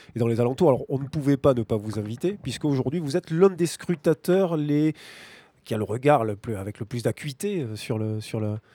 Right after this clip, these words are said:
sans, sans forfanterie, hein, mais, euh, sur la cuisine toulousaine. Et qu'est-ce qui, qu'est-ce qui vous a marqué cette année, Théo Torresillas ?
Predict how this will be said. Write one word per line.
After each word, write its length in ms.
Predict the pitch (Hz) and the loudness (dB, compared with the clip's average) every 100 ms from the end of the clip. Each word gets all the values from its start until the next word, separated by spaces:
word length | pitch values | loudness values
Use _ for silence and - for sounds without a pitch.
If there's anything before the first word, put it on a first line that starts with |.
| _ _ - | _ _ -10
sans, 420 | 127 120 117 110 | -6 -6 -6 -4
sans 160 | 120 | -4
forfanterie, 600 | 113 131 - 135 - 214 196 | 0 -2 -2 -8 -2 0 2
hein, 60 | |
mais, 160 | 165 123 | 4 4
euh, 240 | 120 113 110 127 _ | 4 0 -2 -8 _
sur 220 | - 147 | -4 0
la 60 | 135 | 0
cuisine 340 | 151 143 151 | 0 -4 -4
toulousaine. 520 | 147 143 139 151 165 | -4 -2 2 2 2
Et 420 | 139 123 120 120 131 - - _ - | 2 0 -2 -4 -10 -20 -20 _ -2
qu'est-ce 200 | 156 - | -2 -2
qui, 180 | 175 | -6
qu'est-ce 180 | 160 175 | -4 -4
qui 60 | 208 | 0
vous 120 | 190 | 4
a 60 | 160 | 4
marqué 360 | 160 - 147 | 4 0 -2
cette 240 | 123 113 - | -2 -4 -6
année, 180 | 104 104 | -6 -6
Théo 200 | 110 107 | -8 -8
Torresillas ? 600 | 104 101 - 104 107 | -8 -10 -10 -12 -14